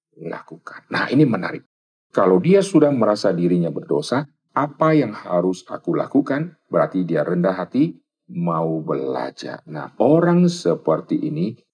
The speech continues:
muncul pengharapan. Maka kita lihat ya, semua orang-orang sombong, sombong, sombong, sombong, sombong,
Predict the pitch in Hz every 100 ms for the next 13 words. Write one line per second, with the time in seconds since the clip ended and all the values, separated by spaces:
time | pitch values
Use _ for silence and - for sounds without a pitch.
0 | _ _ _ - 90 87 87 85 82 76
1 | 69 - - - - _ _ _ _ _
2 | _ _ - 196 190 180 - 90 - -
3 | - - - - 92 90 135 170 175 185
4 | - 123 127 131 135 104 101 104 - 90
5 | 85 - 73 69 69 - - - - -
6 | - - - - 139